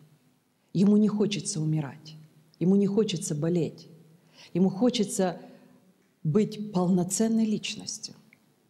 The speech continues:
И сатана, зная это, подсовывает ему вот эту теорию – о бессмертии души. Как вы думаете, вот для человека, у которого есть вот этот страх, есть переживание,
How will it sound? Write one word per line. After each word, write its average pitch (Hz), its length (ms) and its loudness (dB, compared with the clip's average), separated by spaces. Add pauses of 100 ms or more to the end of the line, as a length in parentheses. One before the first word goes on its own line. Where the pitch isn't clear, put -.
(640)
И - 80 -6
сатана, 214 520 2
зная 190 640 2
это, 127 360 -12 (600)
подсовывает 185 720 -2
ему 170 480 -2 (280)
вот 156 180 -4
эту 160 380 -2 (180)
теорию – 151 640 -2 (260)
о 160 100 -2
бессмертии 165 760 -2
души. - 460 -8 (1300)
Как 254 220 -2
вы 233 100 2
думаете, 151 800 -2
вот 185 260 -2 (220)
для 175 280 0
человека, 233 480 0
у 196 60 0
которого 208 380 0
есть 220 440 0
вот 180 160 -6
этот 202 260 -4
страх, 165 600 -2
есть 196 200 -2
переживание, 165 920 0